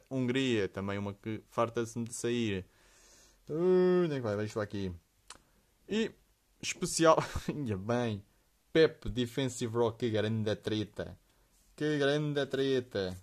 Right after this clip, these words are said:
de saqueta. Já vão du-, pelo menos duas saquetas da treta. Portanto, temos então aqui o Furr da Áustria, o Gunnarsson, Islândia, o Ben Davies, Gales, o Forsberg da Suécia, mais um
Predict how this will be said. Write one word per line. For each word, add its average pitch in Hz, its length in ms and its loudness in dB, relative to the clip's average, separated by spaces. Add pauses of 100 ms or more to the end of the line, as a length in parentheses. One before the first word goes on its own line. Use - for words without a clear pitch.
de 113 180 -6
saqueta. 117 560 0
Já 123 160 2
vão 131 160 0
du-, 120 240 -4
pelo 160 180 0
menos 147 160 0
duas 175 180 6
saquetas 151 420 0
da 151 80 4
treta. 117 480 2 (2750)
Portanto, 165 580 2
temos 147 280 0
então 139 180 -2
aqui 143 180 -2
o 139 140 0
Furr - 380 -4 (420)
da 107 320 0
Áustria, 110 500 2
o 104 80 0
Gunnarsson, 110 580 -2
Islândia, 107 640 -2
o 95 60 -2
Ben 120 220 -2
Davies, 98 560 2
Gales, 104 420 2
o 127 100 -2
Forsberg 107 600 2
da 107 180 -2
Suécia, 147 580 -2
mais 110 400 0
um 107 280 -4